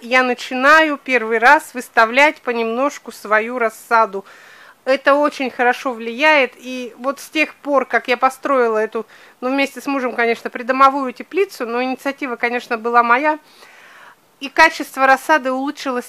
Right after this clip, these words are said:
сразу. Это сразу мне позволило выращивать в больших объемах, потому что, конечно, на окне их все не сохранишь,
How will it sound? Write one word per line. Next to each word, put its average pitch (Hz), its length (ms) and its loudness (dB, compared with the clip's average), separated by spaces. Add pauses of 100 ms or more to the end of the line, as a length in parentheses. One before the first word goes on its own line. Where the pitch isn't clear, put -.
сразу. 240 540 2
Это 254 220 -4
сразу 277 380 2
мне 247 160 -4
позволило 254 720 -2
выращивать 247 580 -2
в 208 60 -16
больших 254 480 -2
объемах, 247 720 2
потому 262 400 2
что, - 240 -10
конечно, 254 500 -2
на 233 200 4
окне 247 360 -4
их 247 260 -14
все - 220 -8
не 208 100 -4
сохранишь, 220 640 -6